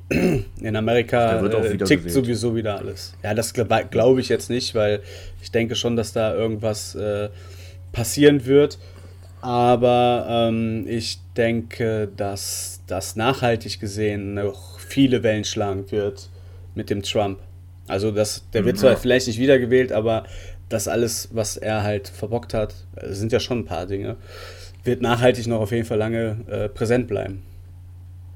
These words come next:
Speaker 3: Ja, w-, besonders der, der danach oder die, die danach an die Macht kommt, äh, muss halt den ganzen Scheiß erstmal wieder rückgängig machen.
Speaker 1: Ja.
Speaker 3: Wenn die denn will. Ich weiß ja nicht, was da so passiert, äh, ne, aber
Speaker 2: Ich glaub, das Problem ist ja auch einfach so ein bisschen, du,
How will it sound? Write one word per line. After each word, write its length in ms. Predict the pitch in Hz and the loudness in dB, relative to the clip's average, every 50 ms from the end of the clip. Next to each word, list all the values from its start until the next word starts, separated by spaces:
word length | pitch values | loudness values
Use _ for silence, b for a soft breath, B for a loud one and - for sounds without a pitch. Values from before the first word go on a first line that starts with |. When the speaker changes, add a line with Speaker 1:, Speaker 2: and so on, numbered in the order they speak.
| - - | -8 -4
Speaker 3:
Ja, 300 | 104 120 143 139 95 87 | 0 0 0 0 0 -4
w-, 60 | 90 | -6
besonders 380 | 85 92 95 107 113 113 - | -6 -2 -2 -2 -2 -2 -2
der, 120 | - 104 95 | -2 -2 -2
der 120 | 95 90 | 0 0
danach 380 | 87 87 90 95 101 120 131 - | -2 -2 0 2 2 2 0 0
oder 180 | 85 90 87 | -4 -4 -4
die, 200 | 82 78 90 92 | -6 -6 -8 -8
die 140 | 87 85 82 | -8 -8 -8
danach 340 | 82 80 80 82 85 101 - | -8 -6 -6 -4 -6 -6 -4
an 120 | 87 82 | -4 -6
die 80 | 87 85 | -6 -6
Macht 260 | 85 85 85 - - - | -8 -8 -10 -10 -12 -8
kommt, 420 | - 85 85 87 90 90 - - - | -6 -6 -6 -6 -8 -10 -12 -10 -8
äh, 240 | 76 82 82 78 80 | -6 -6 -6 -6 -6
muss 260 | 85 95 98 95 - | -6 -8 -8 -6 -6
halt 160 | 98 87 87 | -6 -6 -6
den 60 | 90 | -6
ganzen 240 | 92 95 95 - 98 | -8 -8 -8 -8 -12
Scheiß 320 | - - 104 95 101 95 | -10 -6 -4 -4 -4 -4
erstmal 260 | 90 92 95 98 92 87 | -6 -10 -8 -8 -8 -6
wieder 140 | 87 85 85 | -6 -4 -6
rückgängig 360 | 98 95 - 90 85 85 87 | -6 -6 -6 -8 -8 -8 -8
machen. 260 | 87 85 85 82 82 87 - - | -10 -10 -10 -12 -14 -14 -8 -6
Speaker 1:
Ja. 220 | 113 113 113 - - B B B B B B B B B B B B - - - - - - - - - | -4 -4 -4 -6 -8 B B B B B B B B B B B B -18 -18 -18 -18 -18 -18 -16 -10 -4
Speaker 3:
Wenn 160 | 92 95 92 | -4 -2 -2
die 80 | 92 | -2
denn 200 | 82 85 82 78 | -4 -6 -6 -4
will. 200 | 82 90 90 78 | -4 -4 -4 -4
Ich 120 | 73 - - | -6 -8 -8
weiß 160 | 82 80 80 | -10 -10 -8
ja 100 | 85 78 | -10 -10
nicht, 180 | 76 78 78 78 | -10 -10 -10 -10
was 140 | 78 78 | -12 -12
da 60 | 80 78 | -12 -14
so 120 | 90 78 | -14 -14
passiert, 460 | 80 - 78 - - 85 78 76 - - - | -14 -14 -14 -12 -10 -10 -12 -12 -12 -16 -16
äh, 100 | - 71 | -14 -14
ne, 220 | 73 80 80 69 - | -12 -12 -10 -10 -10
aber 320 | 73 73 76 73 73 76 - - | -10 -10 -10 -10 -12 -12 -16 -18
Speaker 2:
Ich 100 | - - | -14 -4
glaub, 160 | - 110 107 107 | 2 2 2 4
das 220 | 120 104 - - | 4 0 0 -2
Problem 400 | - 104 95 95 95 101 104 104 | -4 -4 -2 2 2 2 2 2
ist 140 | 104 - - | 0 -2 0
ja 80 | 98 92 | -2 -2
auch 100 | 92 87 | 0 -2
einfach 260 | 87 98 98 104 101 | -4 -4 -4 -4 -4
so 120 | 92 95 | -4 -4
ein 80 | 92 90 | -4 -4
bisschen, 420 | 95 98 - - 98 90 98 101 | -4 -4 -4 -4 -4 -2 -2 -4
du, 140 | 92 87 85 | -4 -6 -8